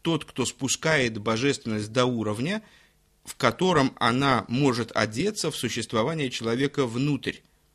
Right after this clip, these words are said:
Пророк достигает того, чтобы высочайшая божественность Торы оделась в существование человека, объединилась с его существованием.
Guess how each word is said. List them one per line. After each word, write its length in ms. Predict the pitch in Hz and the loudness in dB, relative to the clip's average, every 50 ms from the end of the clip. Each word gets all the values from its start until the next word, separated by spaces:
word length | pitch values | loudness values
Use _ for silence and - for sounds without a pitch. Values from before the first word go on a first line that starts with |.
| _ _ _ _ _ _ _ _ _ _ _ _ _ _ | _ _ _ _ _ _ _ _ _ _ _ _ _ _
Пророк 540 | - 120 120 120 123 165 202 196 190 - - - | 2 4 4 4 4 4 4 2 2 -2 -4 0
достигает 800 | 131 139 135 - - 151 139 135 160 170 143 107 104 101 - _ | 0 2 2 2 2 2 4 6 6 6 6 6 4 2 -2 _
того, 320 | - 117 117 147 202 226 | 0 0 0 2 0 -2
чтобы 240 | 208 - - 139 131 | -2 0 -2 -2 0
высочайшая 800 | 120 123 120 - 127 113 - - 190 185 151 123 - 123 113 110 | 0 0 0 -2 -2 -2 -2 -2 -2 0 -2 -2 0 0 0 0
божественность 800 | 107 117 113 117 123 156 143 - - - 110 104 95 98 - - | 0 0 0 0 0 -2 -2 -4 -4 -6 -6 -4 -4 -6 -8 -6
Торы 380 | - 180 208 240 226 202 156 147 - - _ _ _ - | -4 -2 0 0 0 0 -2 -4 -10 -20 _ _ _ -4
оделась 720 | 131 117 113 113 110 127 165 202 208 208 202 202 - - - _ _ _ _ | -2 -2 -2 -2 -2 0 0 2 2 2 2 0 -2 -4 -8 _ _ _ _
в 80 | - - | -8 -4
существование 720 | 165 147 147 147 - 160 151 139 139 135 131 123 120 117 | -4 -2 -2 -2 0 0 0 2 2 0 0 -2 -2 -4
человека, 540 | - - 123 110 107 104 101 101 - - | -4 -2 -2 -2 -2 -2 -4 -6 -8 -8
объединилась 840 | - - 113 113 120 120 123 113 110 113 120 156 196 202 185 156 - | -6 -6 -6 -4 -2 -2 -2 -2 0 0 0 0 0 0 0 -2 -2
с 60 | - | -4
его 140 | 160 143 135 | -4 -2 -2
существованием. 720 | 123 - 120 110 - - - 110 107 107 98 98 104 107 | -4 -4 -6 -10 -8 -6 -4 -4 -4 -4 -6 -8 -8 -10